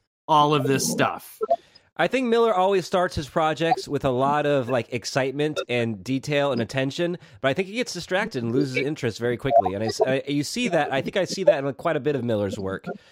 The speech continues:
Speaker 2: I think he does a lot of projects, and he's usually got his irons in a lot of fires. Uh, and I feel like he always starts a project with good intentions, but as we get through it,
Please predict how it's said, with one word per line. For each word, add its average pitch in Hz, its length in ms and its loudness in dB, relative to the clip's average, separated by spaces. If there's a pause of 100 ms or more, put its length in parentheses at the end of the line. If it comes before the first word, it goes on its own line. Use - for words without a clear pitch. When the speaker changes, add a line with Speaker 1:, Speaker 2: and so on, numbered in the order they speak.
(260)
Speaker 2:
I 123 80 -6
think 175 100 0
he 170 60 -2
does 160 160 2
a 151 40 2
lot 147 140 2
of 135 60 -2
projects, 147 600 0
and 139 120 -2
he's 123 100 -2
usually 135 220 -4
got 131 160 2
his 113 180 -2 (100)
irons 127 380 -2
in 131 60 0
a 120 40 0
lot 120 140 0
of 107 100 -4
fires. 131 520 -2 (320)
Uh, 117 420 0
and 123 180 0
I 123 100 2
feel 151 320 0
like 139 280 0 (180)
he 147 120 2
always 165 240 0
starts 160 260 0
a 143 60 -4
project 135 320 -2
with 120 160 -2
good 139 120 0
intentions, 135 560 -4
but 113 120 -2
as 135 240 0
we 143 60 -4
get 135 200 -2
through 147 200 0
it, 117 220 -2